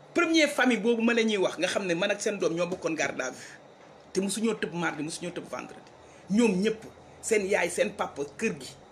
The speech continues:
muy onze personnes. Booleeg ñii, booleeg ñii ñëw chaque jour. Xoolal, yéen gis ngeen li ma daan takk ci bracelet. Ku ñëw,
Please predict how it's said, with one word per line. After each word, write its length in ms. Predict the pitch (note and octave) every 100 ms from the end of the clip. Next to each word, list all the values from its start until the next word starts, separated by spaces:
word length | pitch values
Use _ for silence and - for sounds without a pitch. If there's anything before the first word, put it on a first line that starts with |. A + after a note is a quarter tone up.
| - - - - - - - - -
muy 160 | E3 F3+ F#3+
onze 240 | G#3 -
personnes. 380 | - - - - - - - - - - - - - -
Booleeg 300 | G#3+ A#3+ G#3+ F3+
ñii, 300 | F3 F#3+ B2+ - - - - -
booleeg 300 | F3+ C4 A3
ñii 220 | A3+ B3
ñëw 220 | A3+ G#3+ F3+
chaque 240 | G#3+ G3+
jour. 260 | E3+ F#3+ C#3 - - - - - - - - - - - -
Xoolal, 280 | - G#3 - - - - - - E3
yéen 200 | A3 G3+
gis 120 | C4+
ngeen 140 | B3+ A#3
li 60 |
ma 80 | A3+
daan 160 | A3 A3
takk 180 | G#3+ -
ci 80 | F#3
bracelet. 500 | E3 D#3+ - B2+ -
Ku 80 | -
ñëw, 240 | A2 A3